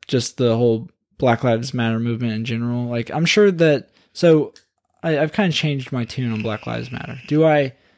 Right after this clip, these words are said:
I do think that they, they probably, people higher up in the organization probably do have, like, a plan, right? Like, they're like, "We should do these things, these things, whatever," but you don't hear about it. Um, he never once, in all the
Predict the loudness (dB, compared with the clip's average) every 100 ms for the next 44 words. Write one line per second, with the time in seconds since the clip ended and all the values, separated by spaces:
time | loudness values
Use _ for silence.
0 | _ _ -4 2 2 4 0 2 2 2
1 | 2 2 -2 -4 0 4 4 4 2 -2
2 | -8 _ -2 0 2 0 0 -2 0 2
3 | 4 4 2 -2 -2 0 -2 -2 -2 0
4 | 2 2 0 -2 0 2 0 4 6 6
5 | 2 0 0 0 -2 -4 -4 -4 -2 -2
6 | -2 -10 _ -4 -2 -2 -2 0 2 2
7 | 0 0 0 0 2 0 0 -2 -2 -4
8 | -4 -6 -2 -2 0 2 4 4 4 0
9 | 0 -2 -4 -8 _ -20 -20 _ -4 -2
10 | -2 -8 _ 0 4 4 0 _ _ -4
11 | 2 4 4 0 0 2 2 0 -8 -8
12 | -6 0 2 4 4 4 -2